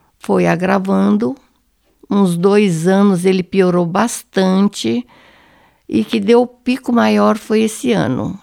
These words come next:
Ele teve um problema de diabetes, que eu nem sabia que ele tinha, médico nenhum tinha falado, e a diabetes dele foi pra mil.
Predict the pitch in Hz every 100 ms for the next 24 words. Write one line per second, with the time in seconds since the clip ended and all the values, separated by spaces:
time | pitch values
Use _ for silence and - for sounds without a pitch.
0 | _ - 170 165 165 165 160 165 175 170
1 | 185 175 165 165 160 160 160 165 160 151
2 | 151 147 - 160 170 175 _ _ _ _
3 | _ 165 180 170 160 156 170 - 214 -
4 | 175 170 180 180 - 160 147 170 160 156
5 | 151 - - 170 202 202 _ _ _ -
6 | 180 190 185 - 190 180 180 202 226 214
7 | 180 175 165 160 156 151 170 180 208 -
8 | - _ - 202 185 165 175 170 175 175
9 | 170 175 - 175 - - 202 170 160